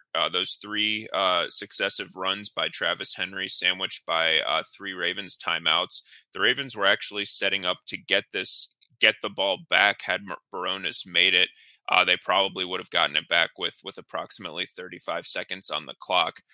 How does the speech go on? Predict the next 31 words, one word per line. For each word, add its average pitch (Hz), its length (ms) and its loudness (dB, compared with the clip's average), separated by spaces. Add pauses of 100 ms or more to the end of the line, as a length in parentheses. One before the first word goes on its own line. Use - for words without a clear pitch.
(280)
Uh, 95 180 6
but 98 140 -4
that, 92 180 4
there 104 140 4
was 107 160 -2
no 104 160 0
need 107 180 0
for - 140 -10
that. 82 240 -6
The 92 60 -4
forty-three 98 840 -4
yard 82 300 -2
field 95 280 -8
goal 90 200 0
attempt 95 400 -4
was 87 160 -10
blocked 87 480 0
by 85 160 0
Trevor 87 420 -4
Pryce. 95 560 2
He 127 520 2
and 107 120 0
Adalius 95 640 2
Thomas, 92 540 0
uh, 90 60 0
I 82 160 -2
believe 92 260 -8
you 95 80 -2
mentioned 87 380 -2
earlier, 85 500 -2
uh, 73 280 2